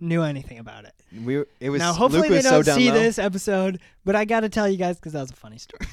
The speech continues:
Speaker 1: <laughs> I was down bad, but now I'm up good.
Speaker 2: Something that was cool is there was this guy, Blake. He was, like, the, like,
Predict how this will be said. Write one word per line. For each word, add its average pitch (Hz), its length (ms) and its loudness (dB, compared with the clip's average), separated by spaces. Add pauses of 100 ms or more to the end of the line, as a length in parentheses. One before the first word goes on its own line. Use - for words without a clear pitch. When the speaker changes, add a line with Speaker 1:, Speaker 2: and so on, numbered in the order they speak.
(500)
Speaker 1:
<laughs> - 580 -20
I 185 140 -6
was 240 160 0
down 185 360 2 (140)
bad, 139 460 -4
but 170 140 -10
now 196 260 -2
I'm 190 160 0
up 185 240 -2 (260)
good. 185 280 -4 (240)
Speaker 2:
Something 233 300 -2
that 170 80 -2
was 139 140 -2
cool 123 380 -4
is 113 280 -12 (280)
there 135 120 -4
was 135 120 -4
this 131 140 -10
guy, 131 180 -4 (260)
Blake. 113 520 -6
He - 180 -12
was, 135 160 -8
like, 139 240 -8
the, 98 560 -8 (680)
like, 110 340 -14